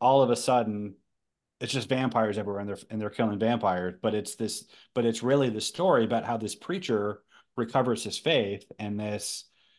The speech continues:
this hardened criminal, um, like, he's the person who kind of, like, narrates the, the logical implications of this. If these things exist,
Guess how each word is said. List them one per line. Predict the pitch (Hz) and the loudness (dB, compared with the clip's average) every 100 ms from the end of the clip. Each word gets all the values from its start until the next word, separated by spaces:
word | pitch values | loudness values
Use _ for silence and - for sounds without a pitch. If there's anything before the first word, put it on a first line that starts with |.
| _ | _
this | 120 113 | -4 -2
hardened | - 135 113 107 | 2 4 4 -2
criminal, | - 147 135 92 87 95 - _ _ _ _ _ _ _ _ - - | -2 0 0 -2 -6 -10 -16 _ _ _ _ _ _ _ _ -20 -8
um, | 101 101 101 95 98 - _ _ _ _ - - | -4 -2 -2 -6 -8 -14 _ _ _ _ -20 -14
like, | - 107 | -8 -8
he's | - 160 170 | -2 0 2
the | - | 0
person | - 156 156 147 117 | 0 2 2 2 2
who | 113 113 | 2 0
kind | - 123 113 | 0 2 2
of, | 104 - | 2 -2
like, | 110 98 - _ _ _ | -6 -6 -10 _ _ _
narrates | 104 107 123 120 110 104 - | -4 0 4 4 2 -2 -4
the, | - 104 92 95 | -6 -6 -6 -10
the | 101 | -10
logical | 92 101 110 110 113 104 98 95 | -4 0 0 -2 -6 -4 -4 -4
implications | 113 113 92 131 170 - 98 | -6 -8 -6 -2 -2 -2 -6
of | 95 | -8
this. | 87 87 - - | -8 -10 -12 -10
If | 113 | -8
these | - 208 226 | -4 -2 -2
things | 117 104 95 | -2 -4 -6
exist, | 87 87 87 - - | -10 -12 -10 -12 -16